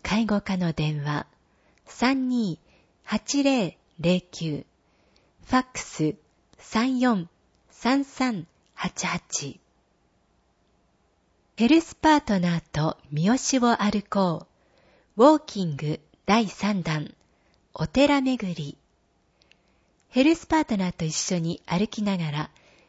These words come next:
三好の魅力を発見しませんか？今回は仲良し地区に多く存在する由緒あるお寺を紹介しながら歩きます。六月二十三日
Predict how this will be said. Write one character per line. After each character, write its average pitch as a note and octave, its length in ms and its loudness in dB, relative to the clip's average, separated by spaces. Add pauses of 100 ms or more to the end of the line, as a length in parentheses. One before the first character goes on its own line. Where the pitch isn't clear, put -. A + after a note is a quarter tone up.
三 G#3+ 120 2
好 C#4+ 260 0
の C#4 100 2
魅 A#3+ 140 0
力 B3 360 -2
を A3+ 80 2
発 G3+ 260 -10
見 G3+ 160 -4
し - 120 -10
ま F#3+ 100 -4
せ F#3+ 180 -6
ん F3 60 -8
か？ F#3 280 -6 (1000)
今 C#4+ 200 2
回 G3+ 280 0
は E3+ 240 -2 (100)
仲 G3 240 -2
良 D4+ 140 2
し - 120 -10
地 - 200 -10
区 A#3 160 -4
に D#3 180 -6 (100)
多 C#4+ 220 2
く - 80 -14
存 G#3+ 320 -2
在 G#3+ 180 -4
す - 240 -10
る F3 200 -4 (300)
由 D4 220 2
緒 A3 220 -2
あ F3+ 100 0
る E3 160 -4
お C#3 100 -6
寺 G3 280 -4
を F#3 40 -2 (100)
紹 A3+ 200 -4
介 B3 220 -6
し - 180 -10
な G#3+ 100 -2
が E3 140 -4
ら D3+ 180 -4 (120)
歩 D3+ 180 -8
き - 160 -12
ま D3 160 -6
す。 - 160 -16 (1120)
六 A3+ 300 0
月 D4+ 280 -2
二 D4+ 160 0
十 A#3 160 0
三 G#3+ 280 -4
日 E3 460 -8